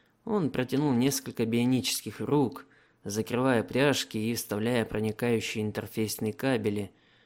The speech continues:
в шлем баронессы. Но Ризничий не стал задерживаться, ограничившись только тем, что прошептал несколько благословений. Он пожелал ей удачи и с лязгом захлопнул люк.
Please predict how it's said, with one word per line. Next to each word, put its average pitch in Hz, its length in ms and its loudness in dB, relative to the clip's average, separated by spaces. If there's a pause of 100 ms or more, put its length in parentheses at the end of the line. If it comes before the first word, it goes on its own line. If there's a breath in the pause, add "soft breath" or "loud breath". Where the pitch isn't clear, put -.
(140 soft breath)
в 113 360 0
шлем 107 360 -2
баронессы. 110 760 0 (640 soft breath)
Но 160 340 2
Ризничий 143 580 2
не 123 160 2
стал 143 260 -2
задерживаться, 110 920 -2 (400 soft breath)
ограничившись 123 1040 0
только - 320 -2
тем, 139 360 -2
что 127 400 -2
прошептал - 560 -2
несколько 110 680 -2
благословений. 107 1080 -2 (640 soft breath)
Он 202 180 -2
пожелал 123 420 2
ей 104 240 0
удачи 117 680 0 (460 soft breath)
и 170 160 0
с - 160 -4
лязгом 120 480 0
захлопнул 110 640 -2
люк. 110 400 -4